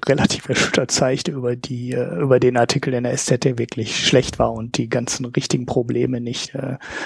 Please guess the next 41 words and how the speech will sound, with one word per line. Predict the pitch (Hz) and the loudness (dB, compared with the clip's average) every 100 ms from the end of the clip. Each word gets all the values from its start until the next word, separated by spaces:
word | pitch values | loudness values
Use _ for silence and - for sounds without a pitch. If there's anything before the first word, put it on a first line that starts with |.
| - | -4
genannt | - 117 131 156 | 0 2 2 2
hat. | 135 143 - - - - - - | 0 0 -8 -18 -14 -12 -10 0
Dazu | 123 - 226 165 | 2 2 0 0
habe | 160 | 0
ich, | 165 175 | 0 4
äh, | 135 | 4
auch | 135 147 | 6 4
noch | 156 143 - | 2 -4 0
den | 143 123 | 2 4
Nachklapp, | 139 - 190 - | 4 2 0 0
den | 151 | -2
ich | - | 0
in | |
der | 131 | 2
letzten | 185 - 185 | 2 2 0
Sendung | 160 147 139 | 0 -2 -4
eigentlich | 127 135 | -4 -4
schon | - 127 | -4 -2
bringen | 143 175 123 | -2 -2 -2
wollte, | 123 147 190 156 | -2 -2 -4 -2
habe | 156 160 | -2 0
aber | 143 135 | -2 -2
ver-, | 139 127 _ _ _ - | -2 -4 _ _ _ 2
äh, | 143 135 131 135 | 4 4 2 2
nicht | 170 | 2
geschafft, | - 170 247 - - | 2 2 0 0 -6
äh, | 160 147 | -2 -2
die | 151 180 | 0 2
Adresse | 156 - 247 - | 4 4 2 0
rauszufinden, | 117 123 143 - 123 123 220 - _ - - - - | 0 -4 -6 -6 -8 -8 -8 -10 _ -20 -16 -16 -2
um | 143 135 | 0 2
die | 135 | 2
in | 127 | 2
die | 131 | 2
Shownotes | 127 175 185 127 - | 4 2 4 0 0
zu | - | -4
packen. | - - 175 | -2 0 -2
Inzwischen | 185 135 - 214 190 113 | -2 0 0 0 0 0
hab | 196 | 0
ich's | 139 - | -2 -2
aber. | 117 110 | -2 -4